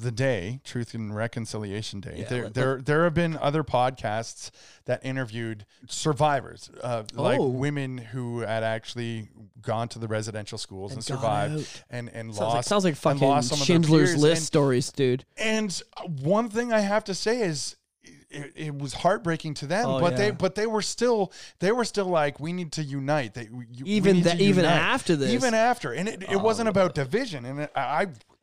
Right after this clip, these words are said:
Speaker 1: applauded
Speaker 2: And that's what
Speaker 1: these
Speaker 2: people need to get.
Speaker 1: Yeah.
Speaker 2: Yeah, yeah,
Speaker 1: And
Speaker 2: yeah.
Speaker 1: I applaud, like, listening to this, I was blown away from, like, the "We need to unite." And, uh, I,
Speaker 2: That's
Speaker 1: I
Speaker 2: a
Speaker 1: get it.
Speaker 2: strong group of motherfucking people right there.
Speaker 1: Yeah.
Speaker 2: Yeah.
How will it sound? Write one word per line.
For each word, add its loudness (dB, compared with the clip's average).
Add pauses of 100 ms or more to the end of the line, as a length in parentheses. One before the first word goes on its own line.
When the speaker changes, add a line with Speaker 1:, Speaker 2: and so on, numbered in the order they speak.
(160)
Speaker 1:
applauded -8 (180)
Speaker 2:
And 6
that's 0
what 6
Speaker 1:
these 0
Speaker 2:
people 4
need 4
to 0
get. -8
Speaker 1:
Yeah. 2
Speaker 2:
Yeah, -10
yeah, -6
Speaker 1:
And -4
Speaker 2:
yeah. 2
Speaker 1:
I 4
applaud, 2
like, 2
listening 0
to -4
this, -4
I 2
was -4
blown 4
away 2
from, -4
like, -8
the -4
"We -4
need -4
to -10
unite." -4
And, -8 (560)
uh, -4
I, -4 (120)
Speaker 2:
That's 0
Speaker 1:
I 4
Speaker 2:
a 4
Speaker 1:
get 6
it. 4
Speaker 2:
strong 6
group 4
of 4
motherfucking -2
people -4
right -10
there. -12 (140)
Speaker 1:
Yeah. 0 (120)
Speaker 2:
Yeah. -14